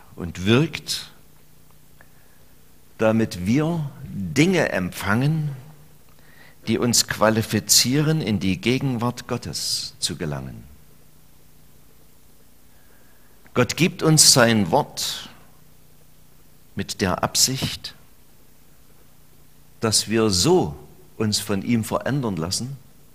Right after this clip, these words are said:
oder verändert bleiben oder erneut durch Buße verändern lassen, dass er uns fröhlich in sein Reich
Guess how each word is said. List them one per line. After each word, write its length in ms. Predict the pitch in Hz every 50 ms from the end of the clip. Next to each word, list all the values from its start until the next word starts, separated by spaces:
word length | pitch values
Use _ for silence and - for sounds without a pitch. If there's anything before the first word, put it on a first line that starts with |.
| - - - - - - - - - - - - - - -
oder 200 | - 98 98 101
verändert 640 | 92 - 101 - - 98 101 92 90 - - - -
bleiben 600 | 95 95 90 95 101 104 - 139 160 180 190 - - - - - - - - - - - - - - - - - - - - - - - - - - - - -
oder 280 | 110 110 110 113 -
erneut 680 | - 107 107 110 117 127 156 175 135 - - - - - - - - - - - - - - - - - - - - - - - - - - - - - -
durch 260 | - 104 98 - - -
Buße 300 | 107 113 110 95 104 92
verändern 460 | - 92 - - 104 107 95 98 92
lassen, 340 | 87 98 101 - 143 147 156 - - - - - - - - - - - - - - - - - - - - - - - - - - - - - - - - - - - - - -
dass 200 | - 95 95 -
er 120 | 101 95 90
uns 220 | 98 101 92 -
fröhlich 680 | - - - - 104 113 120 117 120 113 - - - - -
in 140 | 107 98
sein 260 | 90 95 92 90 92 90
Reich 540 | - 85 90 95 101 - - - - -